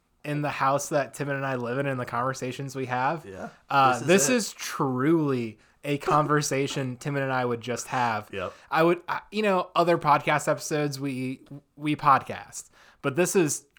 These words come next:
Speaker 1: literally just a conversation that we would have whether we were recording or not.
Speaker 2: Yeah, exactly. Yep.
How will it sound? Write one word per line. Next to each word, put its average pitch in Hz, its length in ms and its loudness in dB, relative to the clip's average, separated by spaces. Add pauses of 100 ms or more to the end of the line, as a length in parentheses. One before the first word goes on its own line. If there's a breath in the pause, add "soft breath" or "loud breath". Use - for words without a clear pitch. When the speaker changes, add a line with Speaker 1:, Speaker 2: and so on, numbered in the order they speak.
Speaker 1:
literally 151 520 2
just 139 320 -6
a 135 100 -4
conversation 135 1160 -2
that 123 120 -6
we 131 140 -4
would 135 100 -6
have 120 340 -2
whether 135 300 0
we 135 160 0
were 135 140 0
recording 127 540 -4
or 120 180 -4
not. 98 260 -10
Speaker 2:
Yeah, 127 260 4
exactly. 113 720 -2 (180)
Yep. 123 320 -2